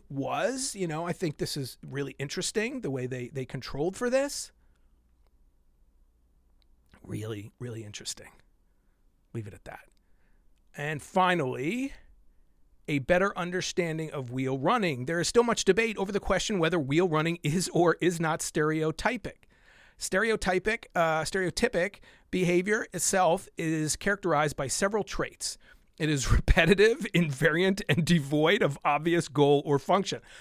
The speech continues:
The treadmill, the treadmill. How many people would, would describe it as repetitive, invariant? <laughs> Well, they might not use these terms, but devoid of obvious goal or function.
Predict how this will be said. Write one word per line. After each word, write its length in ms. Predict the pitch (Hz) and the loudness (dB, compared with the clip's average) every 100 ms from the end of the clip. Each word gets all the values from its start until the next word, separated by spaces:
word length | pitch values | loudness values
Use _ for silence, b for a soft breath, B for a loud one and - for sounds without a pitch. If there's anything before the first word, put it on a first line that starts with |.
| B | B
The 100 | 262 | -8
treadmill, 680 | 240 370 370 370 339 302 - - b b | -2 -2 -2 0 0 0 -2 -10 b b
the 100 | 403 | -2
treadmill. 680 | - - - - 285 254 - - B B B | 2 2 2 2 2 2 0 -6 B B B
How 120 | - | 0
many 140 | 381 | 2
people 320 | - 254 - 254 | 2 0 0 -2
would, 120 | 196 - | -6 -8
would 160 | - 214 | -4 -2
describe 420 | 208 - 190 226 | -2 0 2 2
it 80 | 202 | 0
as 140 | 160 | -2
repetitive, 640 | 135 120 165 202 226 226 156 - | -2 0 0 0 -2 -4 -4 -2
invariant? 640 | 202 147 156 175 175 190 - | -2 0 0 2 0 -2 -6
<laughs> 60 | - | -8
Well, 220 | 131 131 | -10 -8
they 100 | - | -10
might 160 | 180 160 | -10 -8
not 120 | 147 | -8
use 220 | 151 135 | -8 -6
these 180 | 175 190 | -6 -2
terms, 340 | 147 139 170 - B B B | 0 0 -2 -10 B B B
but 160 | 175 180 | 2 4
devoid 420 | 147 160 160 190 | 2 6 6 6
of 160 | 170 - | 2 2
obvious 400 | 151 156 165 151 | 2 2 2 0
goal 380 | 127 135 135 139 | 0 2 2 0
or 140 | 151 156 | -2 0
function. 480 | 233 370 - 131 | -2 -2 -6 -10